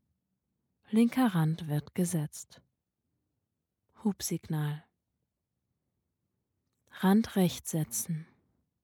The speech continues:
Der rechte Rand soll neu gesetzt werden. Hierzu muss das Schreibwerk auf die gewünschte Position eingestellt werden. Leertaste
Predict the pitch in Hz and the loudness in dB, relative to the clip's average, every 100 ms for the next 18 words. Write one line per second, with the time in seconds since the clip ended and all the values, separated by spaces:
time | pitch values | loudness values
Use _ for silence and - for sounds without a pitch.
0 | _ _ _ _ _ _ _ _ _ _ | _ _ _ _ _ _ _ _ _ _
1 | _ _ _ 180 180 175 202 - 240 208 | _ _ _ 4 4 6 2 2 0 4
2 | 180 170 180 185 170 165 160 160 160 165 | 6 6 2 2 2 4 2 2 0 0
3 | - - 175 156 151 156 160 _ _ _ | -2 -8 -6 -4 -4 -6 -12 _ _ _
4 | _ _ _ _ _ _ _ _ _ _ | _ _ _ _ _ _ _ _ _ _
5 | _ _ _ _ - 196 196 - 226 220 | _ _ _ _ 0 2 2 4 6 6
6 | 226 254 240 - - 170 165 165 160 160 | 2 0 0 0 2 2 2 0 0 0
7 | 175 165 - 214 202 180 165 - - 160 | -4 -4 -4 -2 0 2 0 -2 -6 -6
8 | - 180 208 - - 160 156 156 156 160 | -4 -2 -2 -4 -2 0 0 -2 -2 -4
9 | - 156 156 - 156 151 156 160 _ _ | -6 -6 -6 -4 -4 -4 -6 -14 _ _
10 | _ _ _ _ _ _ _ _ _ _ | _ _ _ _ _ _ _ _ _ _
11 | _ _ _ _ _ _ _ _ _ - | _ _ _ _ _ _ _ _ _ 0
12 | 180 175 180 - 185 - - 208 | 2 2 0 -4 -4 -4 -8 -10